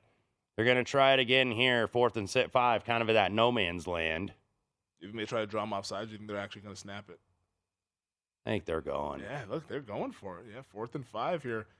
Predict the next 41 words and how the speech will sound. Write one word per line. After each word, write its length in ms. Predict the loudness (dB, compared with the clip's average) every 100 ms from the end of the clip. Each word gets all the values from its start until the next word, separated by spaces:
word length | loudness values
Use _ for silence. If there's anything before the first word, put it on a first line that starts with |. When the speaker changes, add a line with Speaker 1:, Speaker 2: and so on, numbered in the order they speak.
| _ -16
Speaker 2:
And 120 | -12
McCoy's 380 | 0 4 4 2
going 260 | 0 2
down 320 | 2 2 2
the 80 | 0
field 380 | 2 6 8 6
for 320 | 4 6 6 6
Hollywood 600 | 6 8 8 6 4 2
Brown, 260 | -2 -2
who 120 | -6 -12
drops 400 | -6 -4 -4 -4
the 80 |
ball. 80 | 2
Speaker 1:
Yeah, 480 | 6 6 6 6 2
kicked 320 | 2 2 2
it. 100 | -2
Yeah, 200 | 2 2
it 180 | 2 0
gets 260 | 2 2 4
right, 300 | 4 4 4
goes 240 | 2 4
right 180 | 4 6
off 180 | 6 4
his 180 | -4 -2
knee. 460 | 2 4 2 0
So 400 | -2 0 2 2 -2 -18 _ -6
New 120 | 2
England, 400 | 4 4 2 4
uh, 220 | 6 6 4
gonna 200 | 2 2
take 260 | 2 4
over 360 | 4 4 2 -2
at 280 | 0 0 0
the 140 | -8 -6
forty-yard 640 | -2 0 0 0 2 2 2
Speaker 2:
Cliff, 120 | 0
Speaker 1:
line 180 | -2 -2
here. 140 | -4
Speaker 2:
Cliff 260 | -4 -4 -8
is 140 | -16
sick. 560 | -12 -12 -10 -10 -12